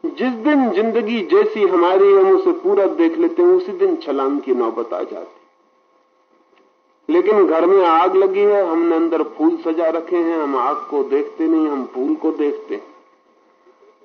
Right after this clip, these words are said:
जंजीरें हाथ में बंधी हैं, हमने सोने का पॉलिश चढ़ा रखा है, हम जंजीरें देखते नहीं,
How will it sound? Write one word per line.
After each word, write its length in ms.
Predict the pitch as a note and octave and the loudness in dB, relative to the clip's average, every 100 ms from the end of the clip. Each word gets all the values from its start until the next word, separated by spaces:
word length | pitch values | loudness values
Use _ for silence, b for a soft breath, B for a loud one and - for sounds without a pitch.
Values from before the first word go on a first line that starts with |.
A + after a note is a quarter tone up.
| - | -10
जंजीरें 640 | C3 B2 D3+ D3+ E3 D#3 A#2+ | -6 0 0 4 4 4 0
हाथ 300 | B2 D3 E3 | 0 0 2
में 280 | E3+ F3 | 2 4
बंधी 320 | E3+ F3+ F3+ F3 | 4 4 4 4
हैं, 120 | D#3+ | 2
हमने 340 | C#3 C#3+ C3 | 0 2 0
सोने 460 | - - C#3 D3 C#3 | -2 -4 0 2 0
का 120 | A#2 | -4
पॉलिश 480 | - B2 D3 D#3 - | -4 -2 -2 -4 -2
चढ़ा 200 | D#3 D#3+ | 0 0
रखा 280 | D#3+ D#3+ E3 | -2 -4 -4
है, 200 | D#3+ C#3+ | -2 -4
हम 260 | B2 A#2 | -4 -2
जंजीरें 520 | A#2+ C3 C#3 C3 A#2 | -2 -2 -2 0 0
देखते 360 | B2+ C#3+ - E3 | 0 -2 0 2
नहीं, 240 | E3 D#3+ | 4 2